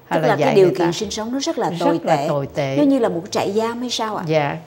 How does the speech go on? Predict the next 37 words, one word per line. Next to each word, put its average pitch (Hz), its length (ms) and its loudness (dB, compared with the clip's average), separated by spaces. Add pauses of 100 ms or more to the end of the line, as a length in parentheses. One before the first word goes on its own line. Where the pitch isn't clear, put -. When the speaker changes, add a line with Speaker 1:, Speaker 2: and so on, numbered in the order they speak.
Speaker 1:
cái 202 120 0
đó 196 160 2
là 196 200 -2
trại 156 220 -2
giam. 175 160 0 (300)
Vào 165 240 4
trong 175 240 -4
đó 185 140 -2
rồi 202 180 -8
phải - 280 -14
khóa 214 340 2
cửa 170 160 -2
lại, 156 200 -4
không - 220 -16
có 180 80 -6
được 160 180 -10
đi 175 120 -2
ra 170 140 -2
ngoài. 143 360 -4 (460)
Và 147 160 -2
trong 175 300 -4
đó 175 240 -2
nó 240 140 -6
cũng 175 320 -8
bị 156 200 -4
đánh 185 240 0
đập - 120 -4 (100)
nữa. 160 260 -6 (420)
Nếu 196 180 0
mà 233 100 0
mấy 160 180 -6
người 175 240 -4
đó 165 140 -6
không 190 300 -10
có 196 140 -6
đàng 147 240 -6
hoàng 139 220 -6